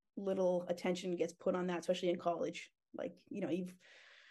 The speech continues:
strength and conditioning coaches, hockey coaches, tutors, academic advisors, but, like, sports psychologists?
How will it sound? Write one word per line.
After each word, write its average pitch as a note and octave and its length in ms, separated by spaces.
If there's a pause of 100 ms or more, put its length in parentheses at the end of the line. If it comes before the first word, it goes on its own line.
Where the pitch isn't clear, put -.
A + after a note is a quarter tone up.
(160)
strength G3 200
and F#3 100
conditioning G3+ 340
coaches, E3+ 320
hockey G#3 300
coaches, E3 420
tutors, F#3+ 480
academic G3 400
advisors, F#3 720
but, F3+ 140
like, F3 240 (960)
sports F#3+ 280
psychologists? F#3+ 760